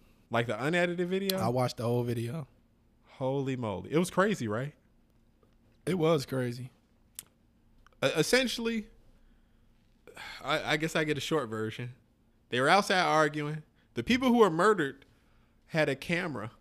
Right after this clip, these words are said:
Speaker 1: I think, like, on top of their house, on top of
Speaker 2: Mm-hmm.
Speaker 1: their garage, so you can see the whole street view. They're in the middle of the street yelling at this guy. This guy comes out of the house with a handgun.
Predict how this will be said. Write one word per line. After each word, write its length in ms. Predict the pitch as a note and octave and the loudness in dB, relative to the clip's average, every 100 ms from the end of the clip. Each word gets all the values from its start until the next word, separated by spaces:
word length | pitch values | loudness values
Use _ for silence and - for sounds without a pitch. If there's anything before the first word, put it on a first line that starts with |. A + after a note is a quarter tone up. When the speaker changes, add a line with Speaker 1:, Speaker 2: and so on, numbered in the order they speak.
| _ | _
Speaker 1:
I 60 | A#2 | -6
think, 240 | - - | -4 -2
like, 220 | C3+ - | -4 -4
on 80 | G2+ | -10
top 180 | G2 B2 | -4 -6
of 40 | - | -4
their 100 | G#2 | -6
house, 260 | C3 C#3+ | -4 -6
on 80 | G2+ | -8
top 140 | - C3+ | -6 -4
of 60 | |
Speaker 2:
Mm-hmm. 80 | C3 | -2
Speaker 1:
their 80 | C#3+ | -2
garage, 220 | A2+ A#2 - | -2 -2 -4
so 60 | |
you 60 | G#2+ | -10
can 60 | - | -6
see 160 | A#2 | -6
the 120 | F#2+ | -4
whole 220 | G2+ A#2 A2+ | -4 -4 -4
street 300 | - A#2+ A2+ | -6 -10 -8
view. 100 | G#2+ | -6
They're 160 | G#2+ | -4
in 80 | D3 | -4
the 60 | D3 | -4
middle 180 | C3+ C3 | -4 -6
of 40 | |
the 80 | B2 | -6
street 180 | C3 G#2+ | -8 -4
yelling 260 | A#2 A#2+ | -4 -4
at 80 | A#2 | -8
this 160 | A#2+ - | -10 -8
guy. 280 | A2+ A#2+ - _ _ _ _ _ _ _ - | -8 -8 -12 _ _ _ _ _ _ _ -20
This 100 | A2+ | -8
guy 160 | A2 A#2 | -4 -4
comes 240 | A#2+ G#2+ | -4 -2
out 160 | A#2 C3 | 0 0
of 60 | |
the 60 | C3 | 0
house 340 | C3 B2 A#2+ | 0 0 -4
with 140 | A2 - | -8 -10
a 60 | |
handgun. 640 | G2+ B2 B2+ G#2+ G2 G2 | -6 -4 -4 -6 -10 -12